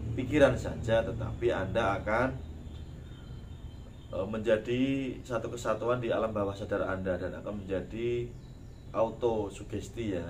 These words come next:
yang nanti akan sangat membantu dalam menerapkan ilmu yang akan saya ajarkan ini.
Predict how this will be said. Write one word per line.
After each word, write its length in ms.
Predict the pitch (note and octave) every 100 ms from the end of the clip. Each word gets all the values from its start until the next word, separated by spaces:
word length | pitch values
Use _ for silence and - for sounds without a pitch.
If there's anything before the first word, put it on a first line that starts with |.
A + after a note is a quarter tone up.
| E2+
yang 240 | F2+ F#2
nanti 480 | F#2 F2 A2 B2 A#2+ A#2 - - -
akan 220 | F#2+ G#2+
sangat 320 | G#2 G#2 A2 G#2+ - - - - - - - -
membantu 480 | G#2+ G#2+ A#2 A2+ D#3
dalam 320 | C3 G#2+ A2
menerapkan 560 | G#2 G2 G2 F#2 A2 A2
ilmu 240 | G2+ G2+
yang 240 | G#2+ G2+ F#2
akan 160 | G2
saya 160 | - F2+
ajarkan 400 | F2+ E2+ F2+ E2+
ini. 200 | E2